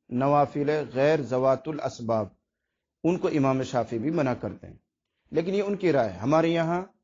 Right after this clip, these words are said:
کوئی بھی نفل ہو، نوافل ذوات الاسباب میں سے ہوں، نوافل غیر ذوات الاسباب میں سے ہوں، سب منع۔ اس لیے میں نے پہلے آسان کر کے وہ سمجھایا۔ تو یاد رکھیے کہ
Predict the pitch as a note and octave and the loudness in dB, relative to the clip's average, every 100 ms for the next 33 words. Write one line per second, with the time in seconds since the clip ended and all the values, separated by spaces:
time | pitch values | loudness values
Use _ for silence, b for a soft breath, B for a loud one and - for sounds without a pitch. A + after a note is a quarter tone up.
0 | _ _ - F#3 G3 D#3+ C#3 A2+ A2+ F#2+ | _ _ 0 2 4 2 0 -2 -6 -6
1 | F2+ A#2+ B2 C3 C3 C#3 C3 A#2+ B2 A#2+ | -10 -4 2 2 2 0 0 2 2 2
2 | C#3 A#2+ - C3 C#3 C#3+ C#3+ D3 C#3 C#3+ | 0 -4 0 2 2 0 -4 -6 -6 -6
3 | C3 B2+ B2 A#2+ B2 A2+ C3 B2 A#2+ B2 | -8 -4 -4 -2 -4 0 0 0 0 -2
4 | B2 C3+ B2 B2 C#3 C3+ C#3+ C#3 C#3+ D3+ | -2 -4 -6 0 0 2 -2 -2 -6 -6
5 | _ _ _ F3 D#3 B2+ F#2 F2+ - _ | _ _ _ -2 0 0 -4 -8 -18 _
6 | _ _ _ _ - C3+ D3 D3 D3 D#3 | _ _ _ _ -8 0 2 4 2 2
7 | C#3+ C3 B2+ C#3 A#2+ C3+ C#3+ C3 B2 A2+ | 4 4 2 0 0 0 2 0 -2 -6
8 | G#2 F#2 - _ _ _ _ _ _ C3 | -6 -8 -14 _ _ _ _ _ _ 0
9 | C3 D3 D3+ D3 D3 D3+ F3 - _ _ | 4 4 4 0 0 -2 -2 -8 _ _
10 | - | -10